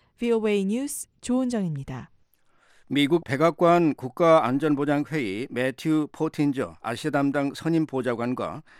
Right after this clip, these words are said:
Speaker 2: 앨리슨 후커 한반도 보좌관 등이 오늘 일 박 이 일 일정으로 한국을 방문했습니다.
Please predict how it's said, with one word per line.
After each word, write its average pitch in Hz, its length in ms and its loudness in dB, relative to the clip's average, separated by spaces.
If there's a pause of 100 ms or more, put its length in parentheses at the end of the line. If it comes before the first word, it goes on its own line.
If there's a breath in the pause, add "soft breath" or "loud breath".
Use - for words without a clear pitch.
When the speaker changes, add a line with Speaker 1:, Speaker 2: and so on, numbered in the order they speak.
(120 soft breath)
Speaker 2:
앨리슨 139 440 -2
후커 135 440 -4
한반도 143 520 0
보좌관 120 460 -4
등이 120 300 -6 (260 soft breath)
오늘 127 480 -2 (180)
일 139 240 0
박 156 240 2
이 139 180 2
일 160 140 -2
일정으로 127 540 -6
한국을 131 500 -6
방문했습니다. 98 760 -12